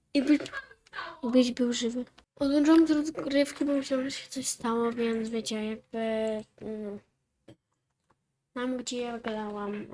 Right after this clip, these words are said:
o Jezu. I nie ma.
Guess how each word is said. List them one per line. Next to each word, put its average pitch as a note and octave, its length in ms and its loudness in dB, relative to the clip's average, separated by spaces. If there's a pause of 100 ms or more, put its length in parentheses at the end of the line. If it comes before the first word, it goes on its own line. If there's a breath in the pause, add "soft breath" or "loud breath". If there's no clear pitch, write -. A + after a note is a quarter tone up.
o - 40 -8
Jezu. G#3+ 460 -10 (1400)
I C4+ 140 2
nie A3+ 360 -2
ma. A#3+ 200 -2